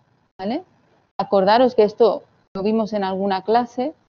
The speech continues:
suele ocurrir sobre pacientes ya más mayores, donde tienen una debilidad del hueso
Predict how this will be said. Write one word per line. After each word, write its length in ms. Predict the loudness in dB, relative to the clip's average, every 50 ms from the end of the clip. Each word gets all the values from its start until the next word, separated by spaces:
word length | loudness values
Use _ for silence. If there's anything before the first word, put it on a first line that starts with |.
| _ _ _ _ _ _ _
suele 220 | 2 4 4 6 6
ocurrir 540 | 4 2 2 2 2 2 2 2 2 2 2
sobre 300 | 2 2 2 2 2 0
pacientes 840 | -2 -4 -4 -6 -6 -4 -2 -2 -2 -2 -2 -4 -6 -8 -8 _ -4
ya 220 | -2 0 0 0
más 260 | 0 -2 -4 -4 -4
mayores, 840 | -2 -2 -2 0 2 2 2 2 0 -2 -6 -8 _ _ -20 -20 _ _ _ _ _ _ _ _ _ _ _ _ _ _ _ _ _ _ _ _ _ 0
donde 300 | 2 4 4 4 2 2
tienen 320 | 2 2 2 2 2 2 0
una 200 | 0 0 0 2
debilidad 540 | 2 2 2 2 0 0 0 0 0 0 -2
del 120 | -4 -4
hueso 580 | -4 -2 -2 -2 -4 -6 -12 -12 -12 -12 -14